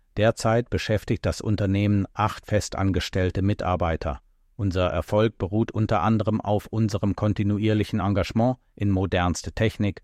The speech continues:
fortschrittliche Geräte und die regelmäßige Weiterentwicklung unserer Mitarbeiter. Ein entscheidender Vorteil ist die Bündelung zahlreicher Baugewerke innerhalb unseres Unternehmens,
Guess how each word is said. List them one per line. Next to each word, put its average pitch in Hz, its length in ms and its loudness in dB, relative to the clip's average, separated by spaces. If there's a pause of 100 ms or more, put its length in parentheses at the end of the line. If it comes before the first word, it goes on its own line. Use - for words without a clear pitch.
(140)
fortschrittliche 95 720 -2
Geräte 107 500 0 (320)
und 160 160 2
die 180 80 4
regelmäßige 107 720 2
Weiterentwicklung 85 920 0
unserer 90 440 -2
Mitarbeiter. 85 720 -2 (720)
Ein 98 160 -2
entscheidender 143 580 4
Vorteil 113 500 2
ist - 180 -6
die 104 80 0
Bündelung 113 540 2
zahlreicher 90 640 0
Baugewerke 95 760 0 (200)
innerhalb 110 460 2
unseres 95 400 -2
Unternehmens, 117 760 0